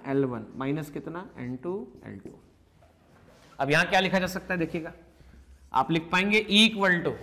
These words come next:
चेक करो ध्यान से, एन वन एल वन माइनस एन टू एल टू, एन वन एल वन माइनस एन टू एल टू divide by टू आ चुका है यहां पर, टू, तो ब्रैकेट में क्या आ जाएगा, एन टू माइनस एन वन,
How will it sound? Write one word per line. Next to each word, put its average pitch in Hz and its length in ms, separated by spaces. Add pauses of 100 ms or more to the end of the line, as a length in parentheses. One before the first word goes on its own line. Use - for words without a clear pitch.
(140)
चेक 185 160
करो 202 120
ध्यान 175 200
से, 170 180 (320)
एन 165 140
वन 208 140
एल 208 140
वन 254 280 (160)
माइनस 196 320
एन 196 140
टू 180 120
एल 123 140
टू, - 160 (260)
एन 139 140
वन 170 140
एल 156 160
वन 139 200 (1400)
माइनस 131 560
एन 131 200
टू 170 220
एल 117 120 (100)
टू 82 60 (960)
divide 185 340
by 226 180
टू 233 100
आ 214 100
चुका 185 240
है 151 60
यहां 117 120
पर, - 160 (220)
टू, 170 160 (960)
तो 151 60
ब्रैकेट 156 280
में 208 140
क्या 214 120
आ - 20
जाएगा, 214 340 (800)
एन 131 180
टू 165 160
माइनस 139 540 (160)
एन 220 120
वन, 185 180